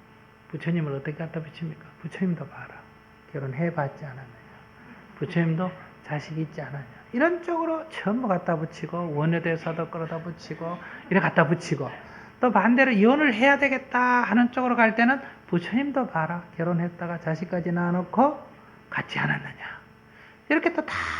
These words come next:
이렇게 갖다 붙이는 거예요. 그러니까 자기가 나쁘게 속여서 그런 게 아니라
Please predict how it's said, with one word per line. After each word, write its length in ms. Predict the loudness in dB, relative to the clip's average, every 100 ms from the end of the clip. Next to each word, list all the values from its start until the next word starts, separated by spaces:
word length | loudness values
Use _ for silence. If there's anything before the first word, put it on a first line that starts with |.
| -8 -10 -12 -12 -8 0
이렇게 240 | 0 0
갖다 240 | -6 -4 -8
붙이는 360 | -8 -12 -12
거예요. 240 | -14 -18 -20 -20 -20 -20 -20 -20 -20 -20 _ -20 -20 -20 -20 -20 -20 -20 -20 -20 _ -20 _ -20 -20 -20 -20 -20 -20 -6
그러니까 260 | -4 -4 -8 -20 -20 -20 -20 -20 -20 -20 -20 -20 -20
자기가 420 | -8 -8 -4 0 2
나쁘게 680 | 0 -6 -4 -2 2 2
속여서 500 | 0 2 4 4 2
그런 200 | 4 4
게 80 | 4
아니라 560 | -2 -2 0 0 0